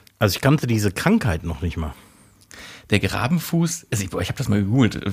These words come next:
Speaker 2: wiss-, äh, medizinisch heißt das natürlich anders, aber im Volksmund ist das der Grabenfuß. Das kommt daher, deswegen gab's das jetzt seit,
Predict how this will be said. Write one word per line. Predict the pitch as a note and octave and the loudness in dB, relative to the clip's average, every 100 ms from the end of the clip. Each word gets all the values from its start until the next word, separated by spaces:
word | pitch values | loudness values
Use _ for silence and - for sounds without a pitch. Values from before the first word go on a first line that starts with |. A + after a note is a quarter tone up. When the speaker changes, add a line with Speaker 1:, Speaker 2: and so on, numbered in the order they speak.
| - | -8
Speaker 2:
wiss-, | - G2+ G#2+ - | -10 -4 -4 2
äh, | G#2 | 4
medizinisch | G#2 G#2 G#2 - A#2 A#2+ | 4 4 2 0 0 2
heißt | A2+ | 0
das | G#2+ | 0
natürlich | G2+ F#2+ G2 - | 0 0 -2 2
anders, | C3 G#2+ - - - - - - - _ _ | 2 2 -2 -10 -20 -20 -20 -20 -20 _ _
aber | - G2 | -2 2
im | G2+ | 2
Volksmund | - G#2+ A2 A#2 | 2 2 2 0
ist | G2+ | 0
das | G#2 | 0
der | G#2 | 0
Grabenfuß. | G#2 - F#2+ G#2+ A2 - C#3 F#3 - - - - - - _ _ _ _ _ _ _ _ _ - - | 0 0 0 2 0 0 0 0 -4 -18 -20 -20 -20 -20 _ _ _ _ _ _ _ _ _ -12 0
Das | A#2+ - | 0 0
kommt | - E3+ - | 0 0 2
daher, | A2+ D#3+ C#3+ C3+ C3+ | 2 4 4 4 4
deswegen | A#2 A#2 G#2+ F#2+ - | 2 4 2 2 -2
gab's | D3+ G#3 - | -2 -2 -2
das | G#2 | -2
jetzt | G2+ G2+ | -2 -4
seit, | A2+ G#2 A2 - - | -2 0 0 -2 -14